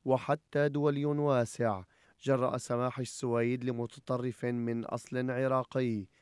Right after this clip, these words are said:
ينتمي لميليشيات متهمة بارتكاب جرائم ضد الإنسانية في نينوى بتنظيم وقفة للإساءة للإسلام عبر إحراق نسخة من القرآن الكريم.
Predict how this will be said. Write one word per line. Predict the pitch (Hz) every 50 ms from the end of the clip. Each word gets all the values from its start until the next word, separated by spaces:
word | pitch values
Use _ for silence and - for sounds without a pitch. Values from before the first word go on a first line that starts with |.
| _ _ _ -
ينتمي | 123 131 127 113 - 127 120 117 123 123 123
لميليشيات | 123 131 127 123 120 110 107 - - 127 120 - -
متهمة | 120 120 120 127 135 127 - - 120 120 120 120 120 120 113 -
بارتكاب | 123 120 120 113 123 120 107 - - 107 - 127 123 117
جرائم | 120 120 110 113 123 120 117 120 131 139 - 156 147 143
ضد | 135 131 139 131 127 139
الإنسانية | 135 - 143 139 135 - 143 131 135 135 143
في | 143 - 143 - - 151 143
نينوى | 143 135 127 120 117 117 113 110 107 104 - _ _ _ _ _ _ -
بتنظيم | 139 123 - 131 127 117 110 123 127 117 120 117 117
وقفة | 123 127 - - - 123 113 -
للإساءة | 127 123 127 123 123 120 113 120 - - 131 127 117 120 117 -
للإسلام | 127 117 120 120 131 - 127 - - 135 127 120 113 110 107 104 92 - _ _ -
عبر | - 123 127 120 123 123 123 131
إحراق | - - 127 127 123 - -
نسخة | 123 120 123 147 151 - - - 143 - - 151 156
من | 160 147 135 127
القرآن | 127 120 117 - - 131 131 - 123 123 120
الكريم. | 120 110 104 - 131 127 123 123 113 107 104 98 101 107